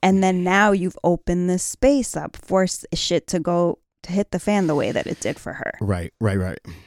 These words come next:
Speaker 1: So <sighs> some, I'm not saying, you know, victims of some sort of ab-, abuse have to take responsibility for the abuser.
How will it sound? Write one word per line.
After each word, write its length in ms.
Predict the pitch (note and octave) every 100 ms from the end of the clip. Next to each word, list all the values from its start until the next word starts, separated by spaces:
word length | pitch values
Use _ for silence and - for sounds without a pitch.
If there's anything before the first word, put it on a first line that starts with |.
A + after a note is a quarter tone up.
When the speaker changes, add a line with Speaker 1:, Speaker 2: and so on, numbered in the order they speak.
| -
Speaker 1:
So 280 | A3 A3 - _ _ _ _ _ _ _ -
<sighs> 440 | - - - -
some, 420 | - - - A3+ -
I'm 140 | G3 G#3+
not 220 | G#3+ -
saying, 400 | - G3 F#3 - - -
you 160 | E3+
know, 200 | E3 D#3+
victims 760 | D3+ E3+ E3 - D#3+ E3 D#3 - -
of 340 | E3+ D#3 E3 -
some 220 | F3 D#3+
sort 220 | - D#3
of 140 | D3+
ab-, 240 | D#3 D#3 E3 -
abuse 600 | F3 D#3 E3+ D#3+ D#3+ - - _ _ _ -
have 200 | F3+ -
to 220 | F#3+ E3 -
take 300 | - F#3+ F3
responsibility 920 | F3 - E3+ E3 F3 F3 D#3+ D#3+ D3
for 180 | D3+ D#3+
the 320 | D3 D3+ C#3 C3+
abuser. 600 | C#3 E3 E3 - -